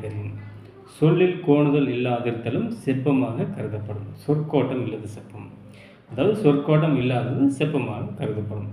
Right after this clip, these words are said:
அப்படின்னு அர்த்தம். நிறைய பேர் நண்பர்களே, வாய் பேசுதல் வந்து கில்லாடிகளாக இருப்பார்கள்,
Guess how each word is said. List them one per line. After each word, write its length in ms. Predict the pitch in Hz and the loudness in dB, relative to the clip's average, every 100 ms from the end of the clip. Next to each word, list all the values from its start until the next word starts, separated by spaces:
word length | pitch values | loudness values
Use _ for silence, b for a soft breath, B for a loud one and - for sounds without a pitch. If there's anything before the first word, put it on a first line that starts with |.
| - | -12
அப்படின்னு 260 | 104 127 202 | -8 -4 0
அர்த்தம். 520 | 131 - 113 - - - _ _ - | 0 -2 -10 -14 -20 -20 _ _ 0
நிறைய 280 | 151 196 196 | 4 6 6
பேர் 200 | 185 160 | 6 6
நண்பர்களே, 600 | 143 131 123 117 156 185 - - | 6 6 4 4 4 2 0 -2
வாய் 280 | 143 170 - | 0 0 2
பேசுதல் 420 | 156 151 147 131 | 2 4 4 2
வந்து 460 | 117 117 185 139 - | 2 2 4 4 2
கில்லாடிகளாக 520 | 127 131 127 123 117 | 2 2 2 2 0
இருப்பார்கள், 440 | 113 110 107 107 | -2 -4 -6 -8